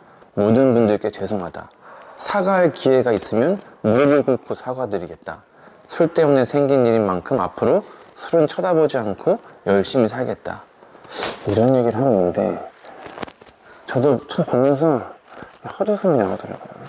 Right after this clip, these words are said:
이렇게 본인이, 본인도 그렇고 변호사도 그렇고 가족분 아무도 연락을 받지 못했는데 도대체 뭔 연락을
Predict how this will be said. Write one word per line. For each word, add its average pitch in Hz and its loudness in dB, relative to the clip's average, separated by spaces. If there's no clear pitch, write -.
이렇게 151 2
본인이, 151 2
본인도 135 4
그렇고 101 -2
변호사도 107 -2
그렇고 82 -4
가족분 113 -2
아무도 123 2
연락을 110 0
받지 98 -12
못했는데 92 -4
도대체 165 2
뭔 139 4
연락을 110 2